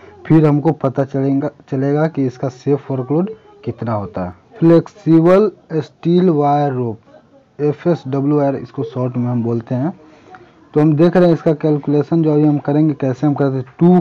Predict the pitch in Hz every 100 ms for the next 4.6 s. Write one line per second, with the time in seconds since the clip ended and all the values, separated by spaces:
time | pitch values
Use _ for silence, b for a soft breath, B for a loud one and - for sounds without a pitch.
0 | 180 - 156 143 135 151 165 170 147 143
1 | 151 180 - - _ - - - - -
2 | - - 190 196 190 156 165 156 175 214
3 | - 170 160 165 220 190 - 160 165 -
4 | 160 147 151 151 175